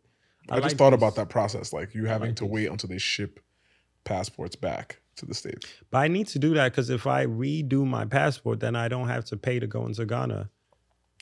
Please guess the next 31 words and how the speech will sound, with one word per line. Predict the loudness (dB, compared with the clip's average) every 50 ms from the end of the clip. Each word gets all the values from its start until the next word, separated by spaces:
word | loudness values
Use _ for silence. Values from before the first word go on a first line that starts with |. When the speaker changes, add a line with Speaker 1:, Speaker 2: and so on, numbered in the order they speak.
| -12 -12 -12 -14 -4
Speaker 1:
For | -2 2 4
Speaker 2:
Because | 6 6
Speaker 1:
anybody | 8 8 8 10 10 10 12 12 12
watching | 12 12 12 10 10 8 4 4 6
Speaker 2:
Exactly. | 6 6
Speaker 1:
this, | 6 4 2 0 -2 -2 -2 -2
if | 2 4
you | 4
need | 6 6 6 4
your | 2
<laughs> |
passports | 2 2 4 6 6 6 6 4 4 4 4 4 4 2
renewed, | 2 2 4 6 6 8 8 6 6 2 0 -2 0
Speaker 2:
Just | 0 2 6
go | 6 6 6
Speaker 1:
ho-, | 6 6
Speaker 2:
to | 4 4 4
Nigeria. | 4 4 4 2 2 0 0 -2 -4 -4 -2
Speaker 1:
ho-, | -2 -2 0 -2 -4 0 4
or | 8 10 12 12 12 12
holla | 10 10 10 10 12 12 12 12
at | 12
our | 12 12
boy | 10 10 8 8
Musa. | 10 10 10 10 10 8 8 8 10 8 8 6 2 -6 _ _ _ _ _ _ _ _ -20 -20 -16 -6 -4
You | 0 0
know, | 2 2 2
Musa | 2 4 4 2 2 2 2 2
hold | 4 4 4 2
it | 2 2
down. | 2 4 4 4 4 4 4 2 0